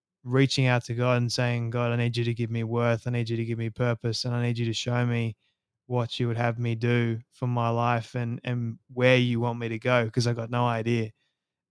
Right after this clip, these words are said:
Uh, and then after that, he gave me this comforting sense of peace. And it wasn't like my life instantly changed in that moment,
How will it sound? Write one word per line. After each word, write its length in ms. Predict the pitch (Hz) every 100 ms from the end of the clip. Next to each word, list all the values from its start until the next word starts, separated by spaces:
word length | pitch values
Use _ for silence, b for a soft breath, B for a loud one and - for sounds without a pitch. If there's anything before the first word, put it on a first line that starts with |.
| -
Uh, 340 | 117 113 113 -
and 140 | 127 120
then 120 | 120
after 340 | 123 127 -
that, 280 | 120 117 - -
he 160 | - 120
gave 260 | 120 117
me 440 | 117 117 113 110 _ _ _
this 520 | 123 110 - - - - _ _ -
comforting 540 | 139 131 131 120 113
sense 340 | 107 131 120 -
of 160 | 110 -
peace. 420 | 127 117 - -
And 120 | 120
it 60 | 120
wasn't 320 | 135 143 131
like 400 | 123 127 120 - _ _ _ _
my 200 | 123 120
life 380 | 120 120 117 -
instantly 680 | 139 131 - 131 123 120 113
changed 640 | - 127 120 135 170 -
in 120 | 127 127
that 140 | 131
moment, 480 | 131 131 151 185 190